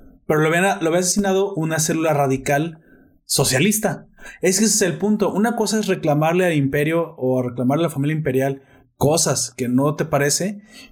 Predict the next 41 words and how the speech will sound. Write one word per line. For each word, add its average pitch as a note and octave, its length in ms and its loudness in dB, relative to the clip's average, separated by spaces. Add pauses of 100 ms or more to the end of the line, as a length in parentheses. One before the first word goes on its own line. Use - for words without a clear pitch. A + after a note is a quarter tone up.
(120)
¿Y D3 140 -2
sa-, G#3 240 0
sabes B3+ 220 0
qué C4+ 80 -4
creo C#4+ 140 0
que C#4 80 0
pasó A3 240 -2
incluso? A3 520 -2 (580)
Que D3+ 100 0
la D#3 60 4
única A3 240 2
razón F3+ 300 -2
por F#3 100 0
la C#3+ 120 0
cual E3+ 240 0
los C#3 320 -2
bolcheviques C#3 680 -2
o C#3 40 2
los B2+ 320 -2
socialistas C#3 520 -2
realmente D3 340 -2
triunfaron C3+ 440 -2
en B2 120 0
Rusia D#3+ 400 -2 (380)
es C3+ 140 2
porque D3 200 2
aprovecharon D3 1080 0 (100)
la C3+ 220 0
coyuntura C#3+ 560 2
y E3 60 2
la D#3 100 2
debilidad C3 420 2
del D3+ 140 2
gobierno C#3+ 640 -2 (200)
una D#3 260 2
vez D#3+ 220 -2
que E3 220 0
las C3 340 0
verdaderas C#3 880 0
reclamos D3+ 480 -2
sociales D3+ 680 -2